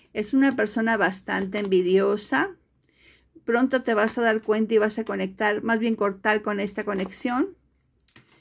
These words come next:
Y vas a dar pie a que tu relación o conexión sentimental pues estén mucho más juntos, mucho más pegaditos,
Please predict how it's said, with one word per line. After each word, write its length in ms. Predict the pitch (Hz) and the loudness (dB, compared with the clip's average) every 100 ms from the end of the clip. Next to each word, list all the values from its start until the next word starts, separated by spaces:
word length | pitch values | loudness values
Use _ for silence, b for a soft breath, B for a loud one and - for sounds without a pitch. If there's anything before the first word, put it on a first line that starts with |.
| B B B B _ | B B B B _
Y 560 | 285 320 330 339 311 - | 4 6 6 4 2 -6
vas 640 | - - 247 254 269 277 294 | -20 -6 0 2 4 2 0
a 140 | 269 | 0
dar 300 | 247 240 233 | 0 0 -2
pie 400 | 254 262 262 269 | -4 0 2 0
a 160 | 226 233 | -2 -2
que 120 | 233 | -4
tu 160 | 226 220 | 0 0
relación 800 | 220 214 226 - 294 277 294 - | 0 0 -2 -2 0 2 0 -2
o 120 | 233 | -6
conexión 520 | 214 214 - 269 247 | -6 -6 -6 -4 -4
sentimental 920 | 240 247 233 247 254 254 277 269 285 B B _ _ | -2 -4 -2 -2 0 2 4 4 2 B B _ _
pues 220 | 262 254 | -2 0
estén 340 | 254 - 247 | -4 -4 -2
mucho 340 | 240 233 - 208 | 0 -2 -4 -4
más 280 | 196 196 | -4 -8
juntos, 600 | - 302 294 285 254 247 233 | -6 0 4 4 4 0 -2
mucho 280 | 220 - | -4 -6
más 220 | 180 190 - | -8 -8 -8
pegaditos, 1080 | - 190 202 208 269 277 233 233 233 247 | -4 0 0 2 2 2 2 0 0 -2